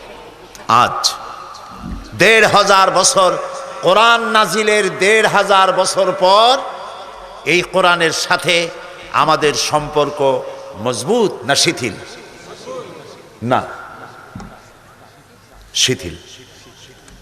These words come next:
আমাদের, আমাদের সম্পর্কটা যে ধরনের হওয়া উচিত ছিল, সম্পর্কটা ওই রকম নাই।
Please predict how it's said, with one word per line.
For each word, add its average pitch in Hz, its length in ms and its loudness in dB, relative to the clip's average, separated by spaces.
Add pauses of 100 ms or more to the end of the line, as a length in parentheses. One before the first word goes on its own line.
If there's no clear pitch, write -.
(1900)
আমাদের, 139 440 4 (2500)
আমাদের 156 420 4
সম্পর্কটা 240 880 2 (100)
যে 202 140 2
ধরনের 233 420 2
হওয়া 165 240 4
উচিত 156 420 0
ছিল, 220 320 0 (380)
সম্পর্কটা 147 760 0
ওই 143 200 2
রকম 120 320 -2
নাই। 113 260 -2